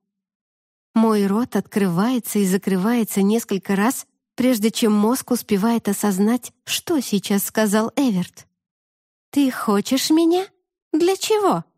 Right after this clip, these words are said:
Я провоцирую его на откровенность, распаляясь все больше. «Перепихона?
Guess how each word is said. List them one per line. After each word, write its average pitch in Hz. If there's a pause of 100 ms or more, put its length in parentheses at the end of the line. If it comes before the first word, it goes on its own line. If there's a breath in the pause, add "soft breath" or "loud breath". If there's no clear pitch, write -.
(460)
Я 196
провоцирую 190
его 180
на 185
откровенность, 185 (240)
распаляясь 220
все -
больше. 233 (640)
«Перепихона? 294